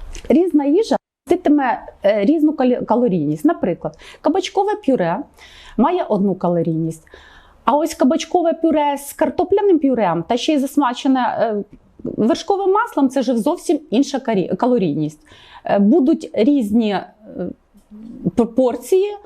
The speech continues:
а звідси і немає точних цифр в грамах. Е, апетит маленької здорової дитини зазвичай служить орієнтиром, е, щодо ви-,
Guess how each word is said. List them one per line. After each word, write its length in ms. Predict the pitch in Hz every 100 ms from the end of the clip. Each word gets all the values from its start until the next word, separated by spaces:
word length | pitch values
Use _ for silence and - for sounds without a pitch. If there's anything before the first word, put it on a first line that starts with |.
| - -
а 160 | 226
звідси 540 | 233 285 440 - 415 403
і 440 | - 226 277 254
немає 380 | 254 247 294 349
точних 500 | - 240 - 277 -
цифр 360 | - 190 269
в 80 | 202
грамах. 600 | 165 175 143 143 - - - - - - - - - -
Е, 380 | - 208 208 208 202 - _ _ _ _ 214 - - - - - - - -
апетит 560 | 285 349 - 370 - 220
маленької 520 | 302 330 302 294 294
здорової 520 | 247 302 302 285 285
дитини 640 | 269 - 339 427 440 - 202
зазвичай 580 | 247 240 269 - 320 330
служить 400 | - 302 320 -
орієнтиром, 840 | 285 349 359 359 214 202 170 175 - _ _ _ -
е, 120 | 202
щодо 380 | - 202 214 247
ви-, 340 | 233 226 214